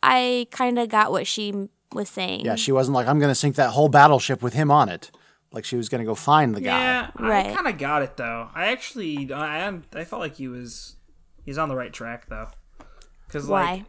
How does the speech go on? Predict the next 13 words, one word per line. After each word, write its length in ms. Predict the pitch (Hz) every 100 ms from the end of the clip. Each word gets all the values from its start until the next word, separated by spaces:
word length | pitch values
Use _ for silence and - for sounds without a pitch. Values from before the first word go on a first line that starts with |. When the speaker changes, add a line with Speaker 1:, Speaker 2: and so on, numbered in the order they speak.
| - - -
Speaker 3:
she 200 | - 170
was 140 | 156
act-, 340 | 139 147 - -
well, 180 | 147 135
one, 200 | 160 143
she 100 | 143
was 100 | 131
acting 320 | 131 127 135
out 160 | 117 113
of 80 | -
character, 600 | 127 113 104 - 101 - - - - -
Speaker 1:
Mm-hmm. 60 | 135
Speaker 3:
um, 460 | 117 113 110 110